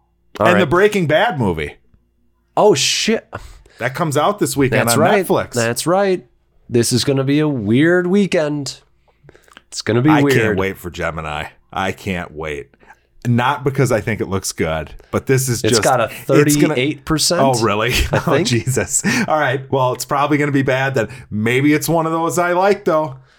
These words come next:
Speaker 2: It happens.
Speaker 1: I mean, you did like, what was that, uh, Wandering City shit show?
Speaker 2: No, you liked that Wandering Earth probably more than I did.
Speaker 1: No, I haven't seen Wandering Earth. The one with the pl-, the cities that move.
Speaker 2: Oh, Mortal Engines.
Speaker 1: Mortal
Speaker 2: Yeah,
Speaker 1: Engines,
Speaker 2: I like
Speaker 1: yeah.
Speaker 2: Mortal Engines.
Speaker 1: Yeah, you like that shit show, so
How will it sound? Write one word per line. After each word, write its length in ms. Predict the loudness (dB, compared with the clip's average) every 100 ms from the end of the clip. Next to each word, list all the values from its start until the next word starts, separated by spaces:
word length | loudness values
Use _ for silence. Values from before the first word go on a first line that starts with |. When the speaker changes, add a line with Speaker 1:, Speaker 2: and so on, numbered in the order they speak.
| _ _ -2
Speaker 2:
It 120 | 0
happens. 580 | 2 2 2 0 0 -2
Speaker 1:
I 60 | 0
mean, 380 | 0 0 -2 -2
you 180 | 0 2
did 300 | 2 2 2
like, 300 | 2 0 0
what 140 | 0
was 120 | 0 0
that, 260 | -2 -2
uh, 220 | 0 0 0
Wandering 520 | 0 0 2 2 2
City 460 | 2 0 0 0 0
shit 400 | 0 -2 -2 -4
show? 260 | -2 0
Speaker 2:
No, 200 | 4 4
you 260 | 2 2 2
liked 240 | 2 0
that 240 | 0 -2 0
Wandering 460 | 0 0 0 0
Earth 240 | 0 -2 -2
probably 280 | -4 -2 0
more 200 | 0 0
than 80 | 0
I 200 | -2 -4
did. 300 | -6 -8 -2
Speaker 1:
No, 140 | 2
I 120 | 2
haven't 180 | 2 0
seen 220 | 0 2
Wandering 380 | 2 0 0 0
Earth. 200 | -2 -2
The 80 | -2
one 200 | 0 0
with 160 | -2 -4
the 80 | -8
pl-, 300 | -2 -2 0
the 360 | 0 0 0
cities 540 | 0 0 2 2 2 0
that 180 | -2
move. 420 | 0 0 0 -2 0
Speaker 2:
Oh, 320 | 2 2 -2 0
Mortal 280 | 4 4
Engines. 420 | 2 0 -2 -4 -2
Speaker 1:
Mortal 260 | 2 4
Speaker 2:
Yeah, 120 | 4
Speaker 1:
Engines, 100 | 4
Speaker 2:
I 60 | 2 0
like 100 | 2
Speaker 1:
yeah. 100 | 2
Speaker 2:
Mortal 260 | 2 0
Engines. 300 | 0 0 2
Speaker 1:
Yeah, 180 | 2 2
you 140 | 0
like 220 | 0 -2 -2
that 180 | -4
shit 260 | -2 -2 -2
show, 280 | 0 0 -2
so 360 | -2 -2 -2